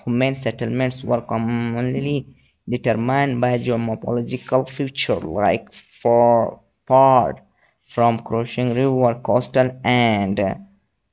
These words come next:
estuarine inlets, providing shelter from harbors and entrances of upland passes that had military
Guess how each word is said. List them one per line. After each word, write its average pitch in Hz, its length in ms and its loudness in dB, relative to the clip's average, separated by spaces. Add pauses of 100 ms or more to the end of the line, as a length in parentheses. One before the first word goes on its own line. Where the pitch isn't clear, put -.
(520)
estuarine 127 1120 -2 (440)
inlets, 131 680 2
providing 131 720 2
shelter 135 480 -2
from 131 520 0 (100)
harbors 120 720 0
and 120 420 0 (720)
entrances 120 920 -2
of 117 220 -2
upland 123 640 0 (140)
passes 120 480 0
that 120 340 4 (160)
had 120 500 2
military 113 600 -4